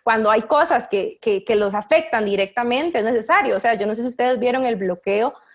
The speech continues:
eh, de la, de, de, de Caldera, allá estaban todos los sectores y es-, estaban exigiendo las demandas de cada sector, palangre, molusquero, artesanal y semi-industrial, de acuerdo a sus intereses, pero sabían que ellos debían estar ahí juntos.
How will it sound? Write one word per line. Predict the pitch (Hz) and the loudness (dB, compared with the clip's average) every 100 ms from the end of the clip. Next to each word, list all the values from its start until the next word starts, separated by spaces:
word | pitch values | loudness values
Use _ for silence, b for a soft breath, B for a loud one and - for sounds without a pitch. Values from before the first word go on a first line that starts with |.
| b b | b b
eh, | 220 208 190 185 | -2 0 -2 0
de | 208 | 2
la, | 202 | 2
de, | 196 208 208 190 | 0 -2 -2 0
de, | 226 226 | 0 0
de | 214 214 | -2 0
Caldera, | 214 202 214 254 359 | 0 2 2 4 4
allá | 208 208 202 | 4 2 2
estaban | 240 359 427 339 | 0 0 0 0
todos | 262 226 | 0 0
los | 196 | -2
sectores | 190 180 240 214 226 208 | -6 -4 0 0 0 0
y | |
es-, | 214 220 | -2 -2
estaban | 226 226 226 311 | -4 0 0 0
exigiendo | 285 277 285 | -2 -2 0
las | 311 254 | 0 0
demandas | 220 220 277 339 | 0 0 0 -2
de | 311 | -2
cada | 262 294 | 0 0
sector, | 302 262 285 320 311 | -2 -4 0 0 0
palangre, | 202 220 330 330 311 | 0 2 0 0 -2
molusquero, | 220 208 - 320 311 | -2 -4 -2 0 2
artesanal | 302 247 220 196 220 285 | 0 -2 -4 -2 -2 -2
y | |
semi-industrial, | 311 269 196 202 - 240 392 B B - | -2 -4 -4 -6 -2 0 0 B B -6
de | |
acuerdo | 262 226 285 | -2 0 0
a | |
sus | 277 | -2
intereses, | 320 208 214 285 233 | -2 -2 -2 -4 -4
pero | 214 208 | -4 -2
sabían | 208 196 330 311 | 0 0 0 -2
que | 247 | -2
ellos | 226 233 - | -4 -4 -6
debían | 196 202 233 320 254 | -2 0 2 0 -2
estar | 240 202 | -2 -2
ahí | 190 185 | 0 -2
juntos. | 190 185 170 190 | -6 -8 -8 -14